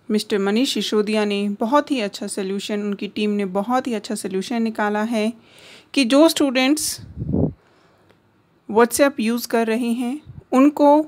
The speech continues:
वर्कशीट्स भेजी जाएंगी, जिससे आप लोग घर पे ही उस वर्कशीट को सॉर्ट, अ, सॉल्व करेंगे और फिर सॉल्व करने के बाद उसे अपने टीचर के पास वापस भेजेंगे, ताकि वो उसे चेक कर पाएँ कि आपने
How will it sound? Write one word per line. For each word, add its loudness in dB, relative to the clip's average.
वर्कशीट्स 0
भेजी 2
जाएंगी, 0
जिससे -2
आप -2
लोग -2
घर 2
पे 2
ही 2
उस 4
वर्कशीट 0
को -2
सॉर्ट, 2
अ, 2
सॉल्व 2
करेंगे -2
और 0
फिर -2
सॉल्व 2
करने 0
के -6
बाद -4
उसे -2
अपने -2
टीचर -6
के -6
पास -4
वापस -2
भेजेंगे, 2
ताकि 4
वो 4
उसे -2
चेक 0
कर 0
पाएँ 2
कि 0
आपने -2